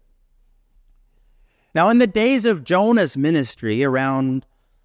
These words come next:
about the eighth century B C, God's prophets would be enrolled in what are called the schools of the prophets. If you read Second Kings carefully, for example, you would see that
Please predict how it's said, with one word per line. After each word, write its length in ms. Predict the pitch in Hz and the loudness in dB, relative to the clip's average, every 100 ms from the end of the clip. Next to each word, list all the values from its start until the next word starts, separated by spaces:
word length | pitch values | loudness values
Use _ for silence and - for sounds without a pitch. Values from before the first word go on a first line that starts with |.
| - | -8
about 560 | 120 123 143 139 135 117 | -6 -2 0 0 -2 -2
the 240 | 127 117 139 | -2 -2 -2
eighth 320 | 156 151 _ - | 0 -2 _ -12
century 560 | - 156 156 - 127 | -4 0 -2 -2 -4
B 320 | 107 - 143 | -4 -4 -2
C, 580 | 123 - - 170 98 104 - _ _ _ _ _ _ _ _ _ _ _ - | -2 -4 -2 0 0 -4 -10 _ _ _ _ _ _ _ _ _ _ _ -2
God's 340 | 151 208 - | 2 2 0
prophets 540 | - 202 233 156 123 | 0 2 2 0 -2
would 160 | 143 127 | -2 -2
be 180 | 127 131 | 0 0
enrolled 480 | 123 127 151 170 139 | 0 0 0 0 0
in 260 | 120 120 | 0 0
what 140 | 117 123 | -2 -2
are 80 | |
called 360 | 120 - 127 123 | -4 -4 -4 -4
the 80 | 113 | -10
schools 680 | - - 214 269 151 117 - | -12 -6 -4 -2 -2 -2 -4
of 140 | 110 | -4
the 100 | 110 | -4
prophets. 640 | - 143 131 - 82 _ _ _ _ _ _ _ _ _ _ _ _ _ _ _ _ | -4 -2 -2 -6 -16 _ _ _ _ _ _ _ _ _ _ _ _ _ _ _ _
If 100 | 123 | -6
you 160 | 127 135 | 0 0
read 240 | 139 160 | 2 0
Second 420 | 143 165 160 151 127 | 0 -2 0 -2 -2
Kings 360 | - 180 175 | -2 0 -2
carefully, 560 | - 170 175 190 180 180 | -4 -6 -6 -4 -4 -4
for 160 | 190 | -4
example, 600 | 185 165 185 202 247 269 - _ _ _ _ _ _ - | -6 -2 -2 -2 0 -2 -4 _ _ _ _ _ _ -6
you 120 | 156 | -2
would 140 | 190 175 | -2 -2
see 280 | - 240 | -4 0
that 280 | 226 208 170 | 2 0 -2